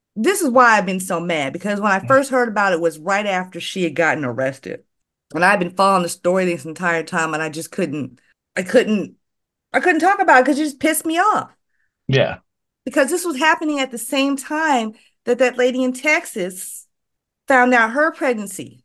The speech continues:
Speaker 1: was going to be non-viable, and she was trying to get an abortion and them having to leave the state
Speaker 2: Yep.
Speaker 1: to do it.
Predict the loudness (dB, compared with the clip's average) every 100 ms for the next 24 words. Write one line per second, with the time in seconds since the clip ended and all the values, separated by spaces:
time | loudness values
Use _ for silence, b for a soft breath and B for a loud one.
0 | _ -14 -10 -4 -2 -2 -2 0 0 -2
1 | -2 -2 -2 -8 -10 -6 -2 0 0 -2
2 | -2 0 0 -4 -4 -4 -2 -6 -2 -2
3 | -2 -8 -6 -4 -2 -4 -2 -4 -4 -8
4 | -8 -10 0 2 2 0 _ _ _ 2
5 | 2 2 -2 -2 -8